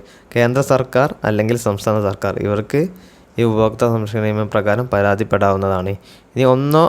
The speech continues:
അതിലധികമോ ഉപഭോക്താക്കളുണ്ടെങ്കിൽ അവർക്കും പരാതിപ്പെടാം. ഇനി ഉപഭോക്താവ് മരണപ്പെട്ടാൽ അയാളുടെ നിയമപരമായ അവകാശിയോ പ്രതിനിധിയോ ഉണ്ടെങ്കിൽ അവർക്കും പരാതിപ്പെടാവുന്നതാണ്. ഇനി ഇരുപത്തിയഞ്ചാമത്തെ ചോദ്യം, എഴുപത്തിയഞ്ചാമത് റിപ്പബ്ലിക് ദിനാഘോഷത്തിൽ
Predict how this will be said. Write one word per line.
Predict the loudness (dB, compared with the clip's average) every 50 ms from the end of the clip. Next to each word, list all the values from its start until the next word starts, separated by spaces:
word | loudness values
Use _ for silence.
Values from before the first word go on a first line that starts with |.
| 2 0
അതിലധികമോ | 0 2 2 2 2 0 -2 0 2 2 2 4
ഉപഭോക്താക്കളുണ്ടെങ്കിൽ | 4 2 2 2 0 0 -2 -2 -2 -2 -2 -2 -4 -2 -2 -4 -4 -4 -4 -4 -6 -8 -12 -18 -20 -20 -20 _ _ -2 0
അവർക്കും | 0 0 -2 -4 -4 -4 -4 -6 -6 -2 0
പരാതിപ്പെടാം. | 2 2 2 2 0 -2 -2 -2 0 0 0 0 -2 -6 -10 -18 -20 -20 -20 _ _ _ -8 -6
ഇനി | -4 -2 -2 -2
ഉപഭോക്താവ് | -2 0 2 2 0 2 0 0 2 2 2
മരണപ്പെട്ടാൽ | 2 2 2 0 0 2 0 0 2 2 2 2 2 2
അയാളുടെ | 2 2 2 2 2 2 2 0 0
നിയമപരമായ | -2 -2 -2 -2 0 0 0 0 0 0 0 0 0 0 -2 -2 -4 -4
അവകാശിയോ | -4 -2 0 0 0 0 0 -2 -2 0 0 0 0 -2
പ്രതിനിധിയോ | -2 -2 -2 -4 -4 -4 -4 -2 0 0 0 0 -2
ഉണ്ടെങ്കിൽ | -2 -4 -4 -2 -2 0 0 0 0
അവർക്കും | 0 -2 -2 -2 0 0 0 -2 -4 -8 -16 -20 -20 -20 _ _ -2
പരാതിപ്പെടാവുന്നതാണ്. | 0 2 2 2 2 2 0 -2 -2 -2 -2 0 2 2 2 2 2 2 2 2 2 0 -2 -4 -8 -10 -12 -18 _ _ _ -20 _ _ -10
ഇനി | -6 -6 -4 -2
ഇരുപത്തിയഞ്ചാമത്തെ | -2 -2 -2 -2 -2 -2 -2 0 0 0 0 0 2 0 0 2 2
ചോദ്യം, | 2 2 2 2 0 -2 -4 -10 -20 -20 -20 -20 -20 -20 -20 -20 -20 _ 2 4
എഴുപത്തിയഞ്ചാമത് | 6 6 6 4 4 2 2 4 4 4 4 4 4 2 2 0
റിപ്പബ്ലിക് | 0 -2 -4 -4 -2 -4 -6 -6 -4 -2
ദിനാഘോഷത്തിൽ | -2 0 0 0 0 -2 -2 -2 -4 -4 -4